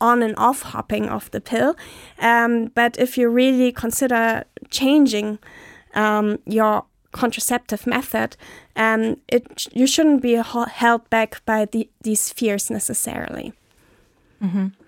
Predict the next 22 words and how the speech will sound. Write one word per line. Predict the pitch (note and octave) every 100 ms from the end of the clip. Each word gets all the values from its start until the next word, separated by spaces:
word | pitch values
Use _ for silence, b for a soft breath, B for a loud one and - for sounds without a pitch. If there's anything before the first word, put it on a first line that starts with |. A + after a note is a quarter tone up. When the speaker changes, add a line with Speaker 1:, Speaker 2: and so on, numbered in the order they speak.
| B B B B
Speaker 2:
Yeah, | G#3+ G#3
very, | G3 G#3+ A3 -
very | G3+ A3+ A#3+
important, | G#3+ G3+ G#3 G3+ F#3+ F#3 F#3
um, | - F#3+ F#3+ F#3 F#3+
topics | - G3+ G3 -
that | F#3+ F#3
you | D#3
also, | F#3+ F#3 G3 F#3+ -
um, | F#3 F3+
and | G3 F#3
points | A#3 A#3 -
that | F#3 -
you |
also, | - F#3 - F#3+ F#3 B B B B
um, | F3+ F3+ F3+ F3+ F3+
mention | - F#3+ A#3 A#3+ F3
here. | - F3+ F#3 G3+
Um, | - F3+ F3+ F#3 F#3 F#3 F#3+
yeah, | - F3 F#3 _
as, | - G#3+ G3 -
as | - G3+ -